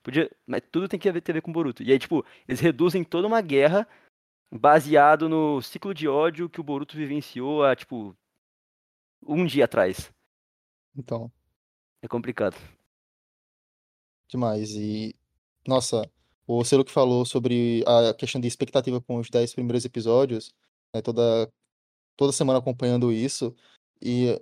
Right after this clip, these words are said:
Speaker 2: é muito real, porque dentre esses episódios, teve, tiveram dois que foram específicos e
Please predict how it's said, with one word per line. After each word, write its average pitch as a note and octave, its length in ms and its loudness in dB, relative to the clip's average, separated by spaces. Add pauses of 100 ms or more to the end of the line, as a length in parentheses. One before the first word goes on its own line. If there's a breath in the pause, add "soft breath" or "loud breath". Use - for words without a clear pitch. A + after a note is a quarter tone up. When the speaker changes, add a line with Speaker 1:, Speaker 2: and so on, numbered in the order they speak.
(140)
Speaker 2:
é C#3 60 -4
muito D3 180 0
real, D#3+ 240 4
porque C3+ 560 2 (600)
dentre F3 480 -2 (120)
esses D3 280 0
episódios, C3 720 2 (400)
teve, G3+ 220 2
tiveram F#3+ 320 4
dois F3 360 0 (120)
que - 160 -10
foram C3 380 2
específicos D3 720 -4
e A#2+ 1080 -2